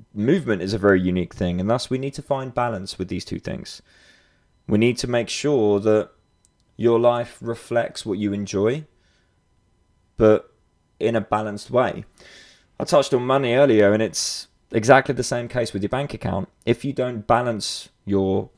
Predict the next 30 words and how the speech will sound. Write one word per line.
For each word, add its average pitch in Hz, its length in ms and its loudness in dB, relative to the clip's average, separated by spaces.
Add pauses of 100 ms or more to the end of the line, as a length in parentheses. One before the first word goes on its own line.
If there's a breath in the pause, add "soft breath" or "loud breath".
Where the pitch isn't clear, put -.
(460)
your 104 180 6
books, 127 400 6
if 101 80 -10
you 113 60 -4
don't 120 180 -2
balance 123 300 -2
your 110 60 -8
bank - 200 -8
account, 113 380 -8
you 120 120 2
end 120 120 0
up - 100 -4
in 120 100 -4
debt. 107 300 2 (440)
And 110 160 0
then 107 260 4
bad 104 320 2
situations 107 560 -2
can 98 160 -8
follow 117 280 2
that 90 300 -2
if - 140 -10
you 107 80 -2
allow 98 200 -4
it - 80 -14
to 104 60 -16
get 104 160 -6
to - 60 -14
the 95 80 -4
extremes. 101 560 -6